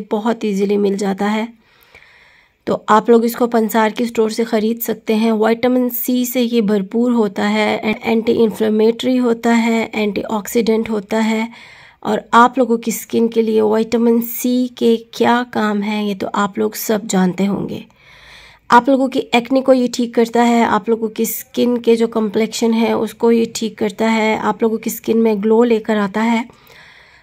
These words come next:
और अगर आप लोगों को स्किन में कहीं पर भी डार्क पैचेस हुए हैं, आप लोगों की स्किन अनइवन स्किन टोन है, तो उसको भी ये बेहतर बनाने में बहुत कारआमद साबित होता है।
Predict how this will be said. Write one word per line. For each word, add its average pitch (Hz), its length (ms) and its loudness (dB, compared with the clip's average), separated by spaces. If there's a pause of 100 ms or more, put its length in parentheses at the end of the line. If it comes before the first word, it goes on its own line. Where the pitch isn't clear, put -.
(120)
और 233 180 4 (140)
अगर 277 260 4
आप 262 220 2
लोगों 247 240 2
को 240 280 2
स्किन - 220 -4
में 277 180 2
कहीं 277 220 4
पर 269 160 4
भी 262 120 2
डार्क 214 240 2 (100)
पैचेस 247 360 0
हुए 254 240 6
हैं, 240 360 2 (380)
आप 233 220 0
लोगों 254 220 4
की 254 120 -2
स्किन 240 340 2 (120)
अनइवन 247 560 2
स्किन 240 400 -2
टोन 233 320 4
है, 233 240 2
तो 233 160 -4
उसको 226 400 0
भी 226 140 0
ये 220 160 0
बेहतर 202 380 0
बनाने 202 380 0
में 214 220 0
बहुत 220 460 -2
कारआमद 196 460 0
साबित 196 400 -2
होता 190 200 -2
है। 208 220 -4